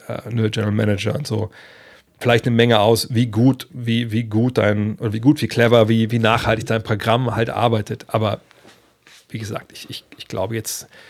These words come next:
nicht, wenn du auf den Freiplatz in Athen gehst oder, äh, in Barcelona, dass die Leute, also wenn die mit einem, äh, F C Barcelona Trikot da rumlaufen oder mit einem Panathinaikos Jersey, wenn du jetzt fragst, "Ey, Luke Sigma, wo hat eigentlich letzten Jahre gespielt?", dass die sofort wissen,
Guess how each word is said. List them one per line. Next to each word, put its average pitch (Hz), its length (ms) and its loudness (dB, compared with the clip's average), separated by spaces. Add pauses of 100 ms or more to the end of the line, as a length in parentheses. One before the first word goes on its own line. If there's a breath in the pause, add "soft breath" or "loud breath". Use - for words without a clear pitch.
(580 loud breath)
nicht, 107 280 0
wenn 104 120 0
du 110 80 4
auf 104 100 0
den 107 60 -6
Freiplatz 107 520 -2
in 117 100 -6
Athen 110 400 -4
gehst 110 460 -6
oder, 107 500 -6
äh, 117 240 -8
in 120 120 -8
Barcelona, 110 640 -4
dass 107 160 -8
die - 100 -12
Leute, 110 380 -6
also 120 220 -8
wenn 117 120 -2
die 110 80 -2
mit 120 160 -8
einem, 120 280 -6
äh, 123 460 -8
F 120 160 -8
C - 80 -12
Barcelona 113 360 -4
Trikot - 200 -6
da 110 80 -2
rumlaufen 107 480 -4
oder 110 160 -4
mit 104 200 -6
einem 110 260 -6
Panathinaikos 110 720 -6
Jersey, 104 300 -6
wenn 101 100 -4
du 101 80 -4
jetzt 104 140 -6
fragst, - 240 -8
"Ey, 120 100 -6
Luke 113 180 -2
Sigma, - 280 -4
wo 110 60 -6
hat 113 100 -8
eigentlich 110 120 -8
letzten 110 240 -6
Jahre 110 180 -2
gespielt?", 123 240 -2
dass 117 80 -6
die 117 80 -8
sofort 107 280 -4
wissen, 123 300 -2